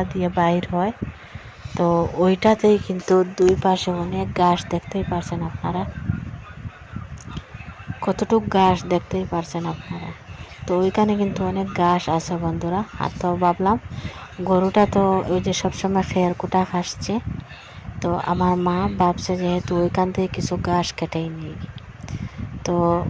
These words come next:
গরু বাছুরগুলা খেয়ে নিবে, তাই বলে কিন্তু এই নানি আর নাতিন মিলে তো ওইখানে কিন্তু ঘাস কাটছে। আর আমি চুপি চুপি একটু ভিডিও করে নিয়ে নিলাম, যেহেতু ভিডিও করতে, আহ, নিষেধ করা হয়,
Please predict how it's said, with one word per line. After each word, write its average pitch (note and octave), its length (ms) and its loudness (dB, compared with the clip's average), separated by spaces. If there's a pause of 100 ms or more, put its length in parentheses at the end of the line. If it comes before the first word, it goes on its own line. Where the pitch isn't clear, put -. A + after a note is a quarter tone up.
গরু F3 320 2
বাছুরগুলা F3 600 4
খেয়ে E3 260 0
নিবে, E3 340 -2 (540)
তাই E3+ 220 4
বলে F3+ 260 -2
কিন্তু F3 360 -6 (200)
এই F3 200 -2
নানি E3+ 440 -2
আর E3+ 260 -2
নাতিন E3+ 380 -2 (100)
মিলে E3+ 280 -2 (920)
তো F#3 160 -4
ওইখানে F#3 420 2
কিন্তু F3 260 -6 (120)
ঘাস F3+ 320 0
কাটছে। - 640 -4
আর E3 140 0
আমি E3+ 300 0
চুপি F#3+ 280 0
চুপি G3 320 -2
একটু F#3 260 -2 (100)
ভিডিও F3 400 -2
করে F3 280 -4
নিয়ে E3 220 -6
নিলাম, D#3 300 -10 (1200)
যেহেতু F3+ 400 2
ভিডিও F3+ 380 0
করতে, F3+ 420 0 (300)
আহ, D3+ 260 -4
নিষেধ E3+ 440 0
করা D#3+ 260 0
হয়, E3 280 -2